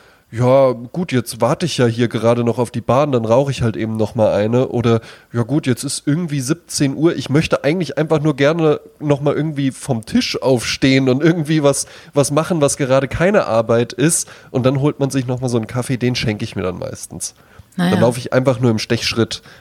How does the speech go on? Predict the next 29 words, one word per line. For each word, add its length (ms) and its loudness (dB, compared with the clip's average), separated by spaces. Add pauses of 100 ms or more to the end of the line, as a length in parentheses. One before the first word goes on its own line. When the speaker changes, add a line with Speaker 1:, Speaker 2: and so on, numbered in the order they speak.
Speaker 1:
äh, 140 0
damit 220 0
ich 60 -12
geschäftig 500 -2
aussehe, 560 2
äh, 140 0
laufe 260 2
ich 120 -6
einfach 160 0
nur 120 0
so 80 -2
eine 100 -2
Runde 240 0
durchs 200 -4
Büro. 340 -6 (800)
Speaker 2:
Und, 380 2
äh, 720 0
äh, 220 -6
koffeinfreien 580 2
Kaffee? 320 -2 (600)
Wäre 120 0
der 100 0
nix? 280 -2
Speaker 1:
Nee, 520 2
nee, 200 2
finde 180 -2
ich 80 -2
irgendwie 240 2
witzlos. 640 -4